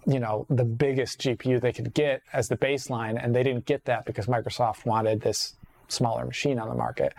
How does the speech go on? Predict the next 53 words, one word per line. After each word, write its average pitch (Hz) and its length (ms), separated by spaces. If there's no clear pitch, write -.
So 180 140
I 165 40
feel 214 160
like 165 160
it's 147 140
a 147 60
bit 135 200
of, 120 300
um, 107 460
I - 20
don't 165 140
know 143 80
what 123 120
the - 60
term 113 300
is, 104 100
spilled 120 320
milk 107 300
or - 20
something 110 320
like 104 160
that, 110 220
but 131 100
it's 120 140
like, 120 240
it's, - 300
it's 170 140
there, 165 280
we 160 100
have 147 160
to 143 60
deal 151 200
with 139 120
it 139 120
now, 131 240
and 131 100
I 139 60
don't 156 180
think 147 140
it's 135 120
a 135 60
really 139 300
good 131 180
excuse 131 720
given 170 280
the 143 60
fact 131 220
that - 120
we've 131 120
seen 135 180
the 123 60
Matrix 120 400
demo 123 380